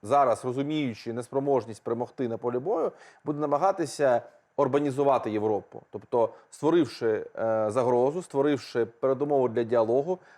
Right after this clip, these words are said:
скориставшись страхами значної частини європейців перед війною, е, привести якомога більшу кількість, е, орбаноподібних урядів до влади в цих країнах. І тоді буде простіше з цим працювати. Власне, протидія Заходу, там позиція, яку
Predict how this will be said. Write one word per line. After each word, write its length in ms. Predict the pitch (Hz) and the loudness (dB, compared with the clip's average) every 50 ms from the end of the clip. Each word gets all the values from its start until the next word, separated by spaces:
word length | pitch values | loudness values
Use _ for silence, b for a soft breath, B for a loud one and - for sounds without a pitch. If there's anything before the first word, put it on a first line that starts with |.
| b | b
скориставшись 760 | _ - - 143 143 131 - 165 156 147 - - - 127 107 - | _ -4 -2 -2 -2 0 2 2 2 2 2 -2 -6 -8 -8 -6
страхами 600 | - - 139 147 143 135 - - 127 120 117 110 | -4 0 2 2 2 2 0 -2 -4 -4 -4 -4
значної 360 | 98 120 120 - - 139 131 | -4 -6 -8 -6 -6 -6 -6
частини 240 | - - 135 123 123 | -6 -8 -8 -4 -2
європейців 500 | 123 123 131 127 - 139 127 - - 113 | -2 -2 0 0 0 0 0 -2 -4 -6
перед 240 | - 120 123 117 113 | -4 -4 -4 -2 -2
війною, 420 | 135 147 170 220 254 269 240 185 B B B B B B - | -4 -4 -2 0 2 2 2 0 B B B B B B -8
е, 140 | - - 123 | -4 -2 -2
привести 500 | 107 - 160 165 180 170 151 - - - | 0 0 2 2 4 2 2 0 -2 -4
якомога 340 | 127 117 143 156 147 135 143 | -4 -2 -2 -2 -2 -2 -2
більшу 400 | 135 147 160 143 - - - 117 | -2 -2 -2 -2 -4 -6 -10 -10
кількість, 600 | - - 143 123 117 - 117 110 - - - - | -6 -4 -4 -4 -4 -6 -8 -8 -8 -12 -12 -8
е, 320 | - - 110 107 107 104 107 - _ _ _ _ _ | -4 -2 -2 0 -2 -2 -4 -8 _ _ _ _ _
орбаноподібних 840 | - 143 135 139 147 143 135 139 131 131 143 147 117 113 110 - 175 | 0 2 4 4 2 2 0 -2 -2 -2 -2 -2 -2 -4 -4 -4 -2
урядів 380 | 208 226 214 170 185 175 - b b b b b - | 0 0 2 2 0 -2 -2 b b b b b -4
до 100 | - 139 | -2 0
влади 260 | 123 139 156 147 143 | 2 2 2 2 0
в 40 | 127 | -2
цих 180 | - - 123 | -2 -4 -6
країнах. 400 | - 127 131 127 123 113 95 85 - - | -2 0 0 0 0 0 -2 -4 -8 -10
І 40 | 127 | -6
тоді 340 | - 151 165 196 247 247 214 | -6 -6 -4 -4 -4 -4 -2
буде 260 | 156 165 175 160 156 | -2 -2 -2 -2 -2
простіше 400 | 151 156 135 - - 160 - 139 | -2 -4 -4 -4 -6 -10 -10 -10
з 40 | - | -8
цим 140 | - 135 | -8 -6
працювати. 500 | 120 - 113 - 123 101 67 55 - - b b b b b b | -6 -6 -6 -4 -4 -4 -4 -4 -6 -8 b b b b b b
Власне, 640 | - 131 151 156 151 - 160 160 156 151 139 127 - - | -2 0 0 0 -2 -2 -2 2 2 4 4 2 2 -2
протидія 500 | 139 143 143 165 156 156 165 151 127 120 | -4 -4 -2 -4 -4 -2 0 0 0 2
Заходу, 440 | 113 160 208 262 254 233 185 170 | 2 0 0 0 0 -2 -2 -2
там 220 | 151 - 135 120 101 | -2 -2 -2 -2 -2
позиція, 480 | - 120 120 151 165 139 - - 127 | -6 -8 -6 -6 -6 -6 -4 -2 -2
яку 340 | 113 113 - 123 120 113 107 | -2 -2 -4 -6 -6 -6 -6